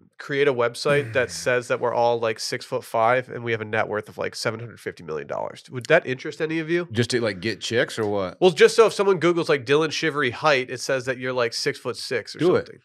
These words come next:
Speaker 1: I think I could do it.
Speaker 3: Please do. I would love that for myself.
Speaker 1: What do you? How tall do you wanna be, Dave? What do you want your net worth to be?
Speaker 2: <laughs> Um, I wanna put five seven, so when people meet me, they're like, "Oh, he's a lot taller in person."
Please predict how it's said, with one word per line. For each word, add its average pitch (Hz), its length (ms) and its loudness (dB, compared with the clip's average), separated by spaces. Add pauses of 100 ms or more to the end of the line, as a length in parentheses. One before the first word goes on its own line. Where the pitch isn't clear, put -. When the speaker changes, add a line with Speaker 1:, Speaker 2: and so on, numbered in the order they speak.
(160)
Speaker 1:
I 139 60 -2
think 226 180 8
I 233 60 8
could 127 140 -4
do 123 100 -2
it. - 200 -8
Speaker 3:
Please 127 260 4
do. 101 340 -2 (180)
I 104 80 -2
would 110 120 4
love 104 160 2
that 95 160 0
for 92 100 -12
myself. 87 500 -6 (100)
Speaker 1:
What 156 120 4
do 175 60 0
you? 175 160 0
How 160 100 6
tall 160 200 4
do 147 80 -4
you 143 100 -2
wanna 110 140 2
be, 110 100 -8
Dave? 110 220 -2
What 120 80 -6
do - 20 -4
you 135 80 -2
want 135 120 2
your 117 100 -4
net 120 140 0
worth 113 200 -2
to - 60 -10
be? 107 180 -2
Speaker 2:
<laughs> - 1080 -10
Um, 120 580 2 (1800)
I 127 80 4
wanna 143 220 2
put 139 260 0
five 123 300 2
seven, 127 520 0
so 120 200 0
when 104 140 -2
people 120 280 -6
meet 107 240 -8
me, 127 120 -8
they're 135 120 0
like, 110 160 2
"Oh, 131 80 -2
he's 185 160 -4
a 277 60 -8
lot 139 260 0
taller 117 320 2
in 92 60 -10
person." 107 520 -4